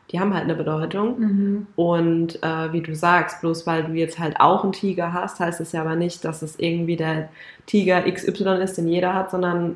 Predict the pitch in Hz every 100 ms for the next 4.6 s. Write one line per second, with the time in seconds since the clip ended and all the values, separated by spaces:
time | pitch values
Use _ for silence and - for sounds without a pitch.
0 | - 180 180 175 180 180 156 170 170 175
1 | 196 208 190 185 196 202 180 - - -
2 | 180 170 170 - - _ 190 214 185 180
3 | 165 160 165 165 165 165 165 160 160 160
4 | 156 156 156 175 160 156